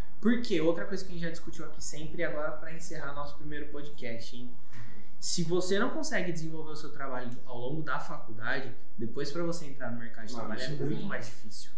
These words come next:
Speaker 2: Mas, mas nesse mesmo ponto eu queria falar um negócio. Na, na se-, no segundo ano,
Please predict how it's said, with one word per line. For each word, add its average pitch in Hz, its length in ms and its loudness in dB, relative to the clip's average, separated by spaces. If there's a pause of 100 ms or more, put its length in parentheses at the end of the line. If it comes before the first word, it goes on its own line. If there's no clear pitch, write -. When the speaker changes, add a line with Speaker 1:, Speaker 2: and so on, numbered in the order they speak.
Speaker 2:
Mas, 123 440 0
mas 127 240 0
nesse 147 260 0
mesmo 151 460 0
ponto 127 300 0
eu - 40 0
queria 123 220 0
falar 123 300 0
um 127 40 0
negócio. 104 300 0
Na, 117 440 0
na 120 40 2
se-, 120 320 0 (360)
no 120 80 0
segundo 170 500 0
ano, 151 300 0